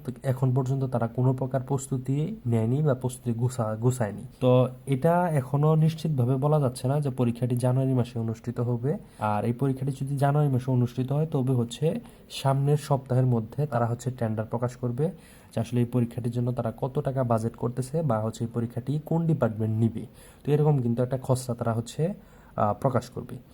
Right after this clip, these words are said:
তো এই খসড়া যদি তারা প্রকাশ করে, তাহলে পরীক্ষাটি খুব দ্রুত অনুষ্ঠিত হবে, মানে হচ্ছে জানুয়ারি মাসে অনুষ্ঠিত হওয়ার সম্ভাবনা রয়েছে। আর এই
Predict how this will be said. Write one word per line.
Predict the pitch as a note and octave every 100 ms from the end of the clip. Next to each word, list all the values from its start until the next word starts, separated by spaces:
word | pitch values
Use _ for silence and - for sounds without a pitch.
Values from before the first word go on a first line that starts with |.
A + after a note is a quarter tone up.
| -
তো | -
এই | B2 C#3
খসড়া | D3 C3 C#3
যদি | C3 C#3
তারা | C3+ B2+
প্রকাশ | C3 C3 A#2
করে, | - D#3
তাহলে | C#3+ A#2
পরীক্ষাটি | A2+ A#2 - B2 B2
খুব | - B2+
দ্রুত | A#2+ A#2+
অনুষ্ঠিত | C3 B2+ B2+ - B2+
হবে, | C3+ D3 A3 - - -
মানে | A#2 A#2+
হচ্ছে | B2 -
জানুয়ারি | D3+ C3+ C3+ C3+
মাসে | C3 A#2+ C3
অনুষ্ঠিত | C3+ A2 - A2
হওয়ার | A2 A2 -
সম্ভাবনা | A2+ G#2 G2+ A2
রয়েছে। | A2 G2+ - - - - - -
আর | G#2 G#2
এই | -